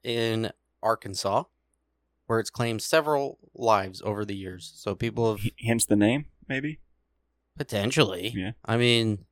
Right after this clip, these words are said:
Speaker 1: I think they just call it that, but
Speaker 2: I mean, that's a perfect name that disappeared.
Speaker 1: it'd be
Speaker 2: That,
Speaker 1: sinister
Speaker 2: yeah.
Speaker 1: to call it that
Speaker 2: Yeah.
Speaker 1: for sure. Um, and it's, it's kinda funky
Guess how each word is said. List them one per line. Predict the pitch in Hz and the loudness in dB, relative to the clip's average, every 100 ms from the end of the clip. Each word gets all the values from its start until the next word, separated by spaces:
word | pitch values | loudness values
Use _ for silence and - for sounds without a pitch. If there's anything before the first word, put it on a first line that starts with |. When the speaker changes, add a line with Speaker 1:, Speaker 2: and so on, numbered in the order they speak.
| _ | _
Speaker 1:
I | 107 | -4
think | 107 143 | -2 -2
they | 151 | -4
just | 113 98 | -4 -8
call | - 110 127 | -4 2 4
it | 90 | 2
that, | 98 95 101 - | 0 -2 -2 -4
but | 107 104 | -2 0
Speaker 2:
I | |
mean, | 101 | 0
that's | 92 - | -2 -2
a | |
perfect | - 117 - 98 | 6 6 6 2
name | 101 101 | 2 2
that | 87 | 4
disappeared. | 101 - - 123 123 - _ _ - | 2 2 2 4 2 -4 _ _ -14
Speaker 1:
it'd | 120 139 | -8 0
be | 127 | 2
Speaker 2:
That, | 113 | 4
Speaker 1:
sinister | 120 127 - 110 | 4 4 2 4
Speaker 2:
yeah. | 107 | 4
Speaker 1:
to | 104 | 2
call | - 104 98 | 2 2 2
it | - | 2
that | 101 101 | 2 2
Speaker 2:
Yeah. | 107 | 0
Speaker 1:
for | 101 | -2
sure. | - 120 107 101 - _ | -2 2 2 0 -6 _
Um, | - 117 113 107 107 104 - _ _ _ _ - | 4 6 8 6 4 0 -8 _ _ _ _ -4
and | 135 139 | 0 0
it's, | 127 - - _ | -2 -4 -10 _
it's | - 127 | -10 -8
kinda | - 139 180 185 | -2 0 0 0
funky | - 117 110 123 139 | 0 0 -2 -6 -6